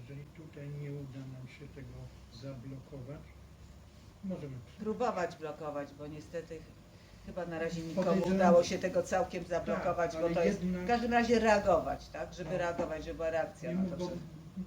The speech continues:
Speaker 1: przepraszam, ale z moich, bo w końcu byłem przecież, bo obserwowałem poprzednią, e, kampanię wyborczą właśnie prezydenta naszego Komorowskiego i tutaj, i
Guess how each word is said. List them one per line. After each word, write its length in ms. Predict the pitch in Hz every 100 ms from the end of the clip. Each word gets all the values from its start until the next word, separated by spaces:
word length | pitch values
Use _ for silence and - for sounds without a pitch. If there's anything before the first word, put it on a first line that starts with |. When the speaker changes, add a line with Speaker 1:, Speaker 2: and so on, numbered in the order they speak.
| -
Speaker 1:
przepraszam, 480 | 185 185 180 175 165
ale 120 | 165 170 - - -
z 100 | -
moich, 340 | 170 185 180 170 160
bo 120 | 143
w 60 | -
końcu 240 | 165 147 156
byłem 280 | 156 165 139
przecież, 240 | 131 147 135 147 156
bo 60 | 147
obserwowałem 680 | - - 147 143 151 151 139
poprzednią, 560 | 143 139 160 143 143
e, 1300 | 143 127 - - - - 151 147 147 143 143 143 143 151
kampanię 500 | 143 139 147 143 143 143 131
wyborczą 540 | 143 131 139 135 - 147 135
właśnie 260 | 135 - 143 -
prezydenta 600 | 139 123 131 131 - 139 135 - - - - -
naszego 260 | 151 156 147 -
Komorowskiego 760 | 143 139 135 139 - 156 139 143
i 100 | 135
tutaj, 400 | - 147 - 156 160 - - - -
i 400 | 160 160 156 160